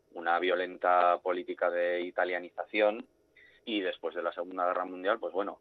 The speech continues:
el establecimiento de, de nuevas fronteras de las que ya hemos hablado, pues empujó a la comunidad eslovena a emigrar al, al otro lado de la Muga en gran número.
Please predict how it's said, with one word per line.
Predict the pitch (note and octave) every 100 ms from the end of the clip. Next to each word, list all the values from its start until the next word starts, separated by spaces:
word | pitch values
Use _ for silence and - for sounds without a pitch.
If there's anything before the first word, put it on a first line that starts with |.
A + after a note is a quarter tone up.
| -
el | E2 D#2
establecimiento | D2+ D#2 D#2 D#2 D#2 D#2 D2+ F2 E2+
de, | E2+ E2+ D#2+
de | E2+
nuevas | E2+ E2 D#2+
fronteras | - E2+ E2 G#2+ F2+ E2
de |
las | D#2 D2+
que | _ D2+ D2+ D2+ D2+ D2+
ya | D#2+
hemos | E2+ E2
hablado, | E2+ F2 F#2 F2+ F#2+ - - _ _ -
pues | F#2+ - -
empujó | F2+ F2 - - - F2 F2+ F2+ F2+ F2 -
a | F2
la | E2
comunidad | F2 E2 D#2+ D#2
eslovena | E2 E2+ D#2+ D#2+ E2 E2+ E2+ _ _ _ -
a | F2
emigrar | E2 D#2+ D#2 D#2 E2 D#2
al, | D#2 D2+ D2+ E2
al | D2+
otro | D#2 E2+ E2+
lado | E2+ E2
de | E2
la | D#2+
Muga | D#2 D#2+ E2+ E2+ D#2+
en | D#2+ D#2
gran | D#2 E2
número. | E2+ E2+ D2+